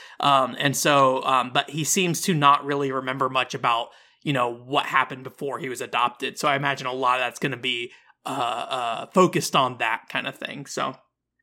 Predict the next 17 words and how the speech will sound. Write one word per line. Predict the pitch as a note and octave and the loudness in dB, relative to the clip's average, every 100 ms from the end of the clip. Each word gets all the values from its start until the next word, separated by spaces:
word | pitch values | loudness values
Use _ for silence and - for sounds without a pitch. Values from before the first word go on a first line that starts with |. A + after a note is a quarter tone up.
| _ _ _ | _ _ _
anyways, | A3 G#3 - | 4 4 6
I | A#3+ | 8
love | C#4 | 8
Buddy | C#4+ C4+ | 8 4
Mission | B3+ A#3+ | 2 6
Bond | A3 A3 | 6 6
so | A3+ | 4
much. | G#3 G3+ | 4 4
I'm | A3+ | 2
gonna | B3+ | 4
try | - G3+ | 4 4
to | |
play | G3+ G3 | 4 2
some | F#3+ F#3 | 2 2
more | F3+ | 4
this | E3+ E3 | 4 0
weekend. | E3+ F3 F3 F3+ | 0 4 2 0